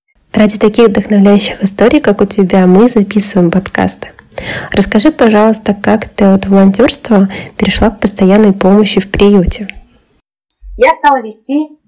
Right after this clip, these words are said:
Speaker 2: Instagram, Контакт, Facebook. Мы сделали потом сайт. Я начала пиарить других собак. Я начала лечить собак.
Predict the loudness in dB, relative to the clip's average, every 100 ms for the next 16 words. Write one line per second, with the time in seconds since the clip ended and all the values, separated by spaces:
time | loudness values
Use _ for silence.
0 | _ 0 2 -2 -6 0 2 2 -2 0
1 | 0 2 2 2 0 -6 -4 -4 -4 0
2 | 2 2 -2 -20 _ -4 0 2 4 4
3 | 2 2 2 0 0 -2 0 -2 -4 _
4 | _ _ -10 0 2 2 2 2 2 0
5 | -2 -10 -12 -10 -12 -12 -12 -4 0 0
6 | -2 _ -14 -12 -10 -4 0 0 -2 -8
7 | -6 -6 -10 -20 -20 -2 0 0